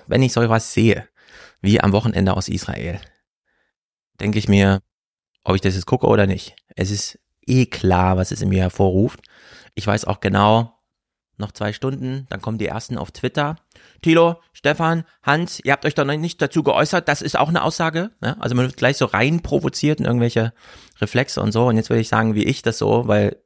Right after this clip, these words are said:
du hast jetzt diese sehr persönliche Botschaft. Und es ist ja auch, ich meine, wenn man die Reise so im Hinterkopf hat, und du warst ja auch kürzlich erst da und so weiter, das ist ja alles irre.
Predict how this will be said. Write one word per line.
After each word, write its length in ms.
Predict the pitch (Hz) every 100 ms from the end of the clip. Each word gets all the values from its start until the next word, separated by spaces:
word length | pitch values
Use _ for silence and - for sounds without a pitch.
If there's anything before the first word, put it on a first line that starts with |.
| _
du 100 | 107
hast 100 | 110
jetzt 180 | 101 -
diese 280 | 101 101 101 - - - _
sehr 180 | - 110
persönliche 500 | 104 107 110 113 110
Botschaft. 420 | 98 107 110 -
Und 40 |
es 100 | -
ist 100 | 98
ja 120 | 101 -
auch, 200 | 90 92
ich 100 | 98
meine, 240 | 87 85 - _ _ _ -
wenn 100 | 98
man 100 | 95
die 100 | -
Reise 280 | 90 95 92
so 80 |
im 80 | 92
Hinterkopf 420 | 101 104 - 98
hat, 120 | 101 -
und 80 |
du 40 | 90
warst 160 | 90 -
ja 60 |
auch 80 | -
kürzlich 280 | - - -
erst 180 | - -
da 100 | 87
und 120 | 92
so 60 |
weiter, 180 | 90 90
das 200 | 90 92
ist 120 | -
ja 80 | -
alles 320 | - - - -
irre. 260 | 98 -